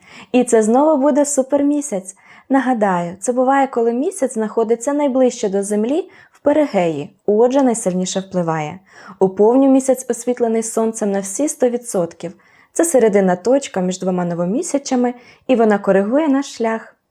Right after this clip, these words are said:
Фаза кульмінації та завершення. Ми схильні вповню оцінювати свої досягнення, відпускати все зайве та переосмислювати власні цілі. І, що дуже важливо, усвідомити перешкоди в реалізації планів.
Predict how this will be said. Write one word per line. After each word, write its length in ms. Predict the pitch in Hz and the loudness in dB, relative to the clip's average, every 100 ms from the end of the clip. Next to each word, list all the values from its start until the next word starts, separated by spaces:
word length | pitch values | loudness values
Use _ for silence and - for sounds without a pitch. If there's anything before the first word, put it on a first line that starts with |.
| _ | _
Фаза 360 | _ 220 214 202 | _ 2 4 2
кульмінації 760 | 202 190 190 202 311 330 269 | 2 4 4 4 2 2 2
та 160 | 262 240 | 4 2
завершення. 760 | 226 196 175 - - 175 175 185 _ - - - | 4 4 2 0 -6 -6 -6 -10 _ -20 -6 0
Ми 100 | 269 | 0
схильні 500 | 277 - 277 285 285 | 0 2 4 4 2
вповню 420 | 277 254 247 254 | 2 2 2 0
оцінювати 680 | 269 285 - 294 254 202 196 | 0 -2 0 2 4 2 -4
свої 260 | 190 - 190 | -8 -4 -2
досягнення, 720 | 214 214 262 277 269 254 254 254 - - 415 | -2 0 0 2 0 0 -2 -4 -14 -4 0
відпускати 580 | 415 262 - 226 214 196 | 0 -2 0 0 2 0
все 240 | - 196 | 0 -2
зайве 480 | 226 294 370 330 320 - - | 0 2 2 2 -2 -8 -8
та 120 | - 403 | -2 2
переосмислювати 920 | 277 233 226 226 320 - 233 196 196 | 4 4 2 -2 -2 2 2 2 0
власні 420 | 185 185 185 185 | 0 -2 -2 -8
цілі. 480 | 185 - 175 165 - _ _ - | -8 -8 -8 -8 -12 _ _ -6
І, 60 | |
що 180 | 208 214 | 0 0
дуже 220 | 202 196 | 2 2
важливо, 640 | 196 196 208 262 202 185 214 | 2 2 2 2 2 -2 -4
усвідомити 580 | 208 233 247 240 240 | -10 -2 0 0 -2
перешкоди 600 | 233 240 240 - 208 190 | -2 0 -2 0 0 0
в 40 | 180 | 0
реалізації 640 | 185 196 202 190 180 214 | -2 -2 -2 -4 -4 -6
планів. 440 | 208 220 180 165 | -6 -4 -4 -6